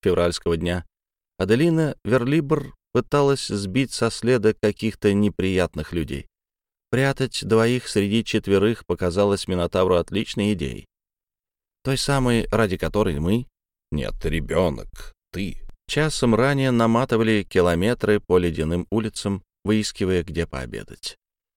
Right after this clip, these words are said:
Закинув локоть на спинку моего стула, Минотавр выдумывал нас на ходу. У него ещё был акцент, размыкавший сложные гласные,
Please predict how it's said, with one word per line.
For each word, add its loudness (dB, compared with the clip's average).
Закинув 0
локоть 2
на 0
спинку -2
моего 4
стула, 0
Минотавр 2
выдумывал 4
нас -2
на 2
ходу. -6
У 2
него 4
ещё 0
был 4
акцент, -2
размыкавший 0
сложные 0
гласные, -4